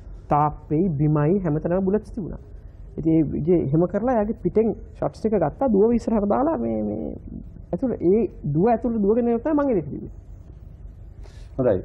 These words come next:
Speaker 2: මම හිතන්නේ ඉතාමත් ඛේද ජනක, සෝචනීය අත්දැකීමකට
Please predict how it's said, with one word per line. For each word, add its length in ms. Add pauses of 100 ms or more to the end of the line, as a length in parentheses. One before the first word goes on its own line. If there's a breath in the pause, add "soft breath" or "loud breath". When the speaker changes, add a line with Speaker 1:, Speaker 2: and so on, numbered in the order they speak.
Speaker 2:
මම 80
හිතන්නේ 240
ඉතාමත් 340 (160)
ඛේද 240 (480)
ජනක, 320 (520)
සෝචනීය 480
අත්දැකීමකට 640